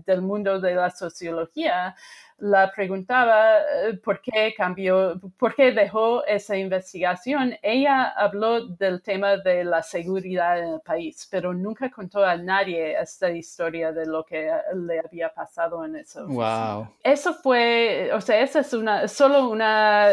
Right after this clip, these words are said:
Speaker 1: instancia, eso pasó, eh, eso es algo que nos contó muchas de las mujeres que entrevistamos, de que sentían de que, ah, su trabajo iba a ser mal visto si, ah, admitieron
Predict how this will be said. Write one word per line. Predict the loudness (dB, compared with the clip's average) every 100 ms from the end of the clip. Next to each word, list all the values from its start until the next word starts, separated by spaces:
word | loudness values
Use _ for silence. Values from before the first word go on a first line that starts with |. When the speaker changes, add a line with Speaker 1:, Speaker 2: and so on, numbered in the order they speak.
| 4
Speaker 1:
instancia, | -2 -4 -2 2 2 2 0 2
eso | 0 -2 -2
pasó, | -4 0 2 2 0 -2
eh, | 0 2 4
eso | 4 4 2
es | 6
algo | 4 4 0
que | 0
nos | -2 -4 -8
contó | -8 -6 -2 0 0 -4
muchas | -2 -2 -4 -2 -2 -2 -4
de | -2
las | 0 0 -2
mujeres | -8 -4 0 -2 -4
que | -4 0 2 0
entrevistamos, | -4 -10 -10 -10 -12 _ -8 -8 -12 -10
de | -8
que | -8
sentían | -10 -16 -12 -6 -6 -6 -6
de | -6 -6
que, | -6 -4 -4 -6 -10 _ -20 -20 -20 _ _
ah, | 0 0 0 -4
su | -10 -12
trabajo | -4 0 2 0 0 -2
iba | -2 0 -2
a |
ser | -2 -8 -8
mal | -6 -8 -8
visto | -12 -14 -8 -4 -2 -4 -8
si, | -18 -10 -8 -8 -8 -8 -8 -8
ah, | -8 -8 -8
admitieron | -6 -8 -10 -14 -10 -4 -2 -2 -4 -6